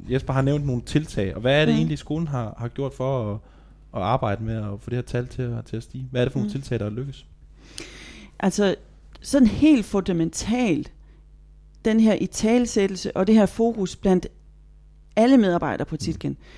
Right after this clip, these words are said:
Speaker 2: det tænker jeg, det, det, det, det er hele tiden sådan det, vi står på skuldrene af, og, og det bagtæppe, der er.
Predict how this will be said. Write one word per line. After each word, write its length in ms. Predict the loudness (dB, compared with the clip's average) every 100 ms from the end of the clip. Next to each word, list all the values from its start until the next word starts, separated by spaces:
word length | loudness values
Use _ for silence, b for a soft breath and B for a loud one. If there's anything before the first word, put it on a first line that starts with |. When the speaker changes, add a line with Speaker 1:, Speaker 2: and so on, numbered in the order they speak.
| B B B -8
Speaker 2:
det 100 | 0
tænker 260 | 4 6
jeg, 140 | 4 4
det, 240 | 0 2
det, 340 | 2 2 0 -10 -4
det, 200 | -2 2
det 80 | 4
er 40 |
hele 220 | 6 4 2
tiden 340 | 2 2 2 b b b
sådan 240 | 4 4
det, 200 | 6 2
vi 60 | 2
står 540 | 2 2 4 0 -4 -18 -6
på 100 | -6
skuldrene 480 | -4 -2 0 0 0
af, 200 | 0 0
og, 260 | 0 -2 -4
og 80 | -4
det 80 | -2
bagtæppe, 520 | -2 -2 -2 -2 0
der 80 | 2
er. 220 | 2